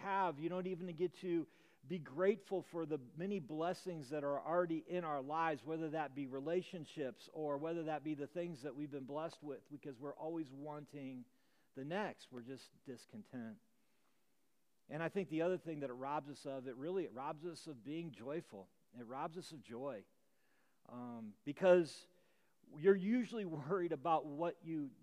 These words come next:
don't have, or you're worried about getting the next whatever, or you're worried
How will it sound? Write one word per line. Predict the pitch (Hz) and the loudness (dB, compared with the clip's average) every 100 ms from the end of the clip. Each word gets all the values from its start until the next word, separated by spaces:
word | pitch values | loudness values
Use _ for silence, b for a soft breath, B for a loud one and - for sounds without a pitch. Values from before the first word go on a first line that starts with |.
| 117 | -4
don't | 160 165 - | -4 -4 -8
have, | 123 131 110 104 101 - _ _ _ _ - | -10 -8 -8 -10 -14 -20 _ _ _ _ -8
or | 131 | -4
you're | 143 143 | -2 0
worried | 170 190 175 | 4 4 4
about | 156 156 127 | 2 2 2
getting | 151 170 165 143 | 0 2 2 0
the | 151 | -2
next | 147 147 143 - - - - _ | -2 -4 -6 -12 -16 -20 -20 _
whatever, | 127 143 147 147 123 117 113 | -4 0 2 0 -2 -4 -2
or | 131 | -2
you're | 139 139 | -2 -2
worried | 151 185 180 175 165 | 2 4 6 6 4